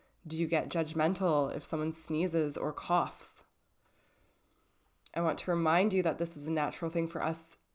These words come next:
humans to do still, regardless. Do your best not to let fear run your life or consume your mind.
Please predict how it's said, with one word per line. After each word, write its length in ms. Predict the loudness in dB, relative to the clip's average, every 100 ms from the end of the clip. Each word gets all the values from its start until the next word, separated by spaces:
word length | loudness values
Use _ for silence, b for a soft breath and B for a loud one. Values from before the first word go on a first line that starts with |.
| _
humans 680 | -14 -2 2 4 2 0 -4
to 140 | -6
do 580 | -2 2 4 4 2 -2
still, 580 | -6 -6 0 0 0 -4 -6
regardless. 760 | -4 -2 -2 -2 -6 -6 -6 -10 _ _ b b b b b b b b b b b b b b _
Do 100 | 0
your 200 | 2 2
best 680 | 2 2 2 2 0 -4 -6 -6
not 220 | -4 -4
to 120 | -2
let 180 | 0 -2
fear 260 | -2 0 0
run 240 | 0 -2
your 160 | -2 -2
life 680 | -2 -2 -2 -4 -8 -18 -8
or 160 | -6
consume 880 | -4 -6 -6 -4 -2 0 -2 -4 -6
your 160 | -4 -4
mind. 640 | -2 -4 -6 -8 -8 -10